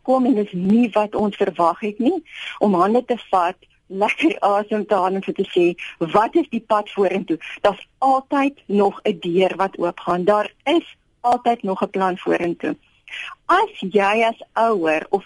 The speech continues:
ouers dit nie met jou kind kan doen nie, of dit is of die teleurstelling te groot is aan ouers of kinders se kant,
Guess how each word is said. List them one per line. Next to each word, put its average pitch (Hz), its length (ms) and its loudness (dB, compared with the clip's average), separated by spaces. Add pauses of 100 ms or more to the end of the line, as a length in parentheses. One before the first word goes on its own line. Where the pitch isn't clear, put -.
ouers 190 680 0 (360)
dit 214 280 0
nie 196 400 4
met 240 220 0
jou 208 160 2
kind 190 260 -4
kan 190 220 -2
doen 160 220 2
nie, 143 220 0 (440)
of 220 220 0
dit 220 240 0
is 226 240 0 (160)
of 208 340 0
die 190 100 -4
teleurstelling 208 760 0
te 226 80 0
groot 208 500 0
is 359 240 2
aan 220 220 -4
ouers 220 400 0
of - 240 0
kinders 220 380 -2
se 226 100 -4
kant, 302 400 0